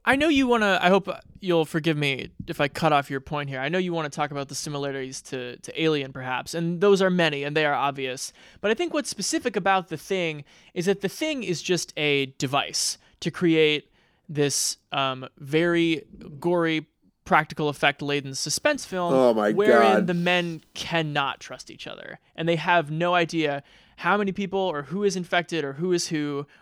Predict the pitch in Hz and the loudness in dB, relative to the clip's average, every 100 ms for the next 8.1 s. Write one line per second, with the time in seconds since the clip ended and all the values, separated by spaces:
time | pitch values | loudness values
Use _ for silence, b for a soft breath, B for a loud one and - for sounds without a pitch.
0 | b 143 143 160 151 143 143 139 135 _ | b -4 2 2 2 -2 0 0 -2 _
1 | b b b 180 208 202 180 190 311 226 | b b b 0 2 2 2 4 4 4
2 | 190 202 - - 226 240 190 190 208 147 | 0 -2 -2 -6 -4 -2 -2 0 0 0
3 | 131 143 - - 147 147 - 147 143 - | -2 -8 -10 -8 -4 -4 -4 -8 -8 -14
4 | - 143 147 147 151 147 156 143 143 139 | -12 -6 0 0 0 0 0 0 -2 -6
5 | 139 135 143 139 139 135 156 - 143 139 | -6 -8 -8 -8 -8 -4 -4 -2 -6 -6
6 | - 143 175 170 147 160 180 226 269 240 | -8 -4 -2 0 0 0 0 0 -2 -2
7 | - - B B B B - 269 254 107 | -4 -8 B B B B -4 2 2 2